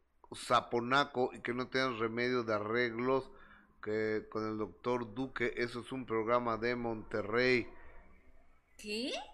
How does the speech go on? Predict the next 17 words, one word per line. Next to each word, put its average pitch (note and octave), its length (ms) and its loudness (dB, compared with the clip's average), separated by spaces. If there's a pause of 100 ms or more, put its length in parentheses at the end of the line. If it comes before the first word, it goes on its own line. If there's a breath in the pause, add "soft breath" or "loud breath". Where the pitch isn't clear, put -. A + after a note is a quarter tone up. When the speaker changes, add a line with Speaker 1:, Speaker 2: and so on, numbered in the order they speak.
(460)
Speaker 1:
Que, A#2 280 0
que A#2 80 -2
dijo B2 240 -4
que A#2 140 -2
yo A#2+ 380 2
no A#2 140 -2
tenía A#2+ 380 2
arreglos. A2+ 800 2 (640 soft breath)
Este, G#2+ 1040 -4
dice A#2 280 -4
Adame, A#2+ 400 0
no, B2 180 -2 (200)
pues G2 120 -14
imagínate, G#2+ 760 -8 (360 soft breath)
él B2 240 0
estaría B2 520 0
engrosarla, C#3+ 880 2